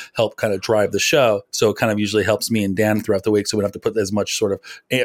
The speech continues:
uh, effort in actually driving the entire topic. Um, there is that part, but having, like he said, I mean, has-, having them on,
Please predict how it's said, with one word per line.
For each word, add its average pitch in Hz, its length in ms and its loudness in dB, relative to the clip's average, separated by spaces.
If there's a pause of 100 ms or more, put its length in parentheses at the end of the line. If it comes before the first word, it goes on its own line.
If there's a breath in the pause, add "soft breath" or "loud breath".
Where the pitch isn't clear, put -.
uh, 104 200 2
effort 120 300 2
in 101 100 2
actually 98 280 -2
driving 101 640 2
the 95 80 -2
entire 92 500 -2
topic. 104 520 -2 (500 loud breath)
Um, 104 560 4
there 135 200 6
is 127 180 2
that 123 260 4
part, 104 400 -2
but 135 280 4 (360 loud breath)
having, 156 360 2
like 139 160 4
he 139 140 -2
said, 113 300 4
I 107 60 4
mean, 110 140 0
has-, 117 280 2
having 120 300 4
them 113 180 2
on, 104 380 0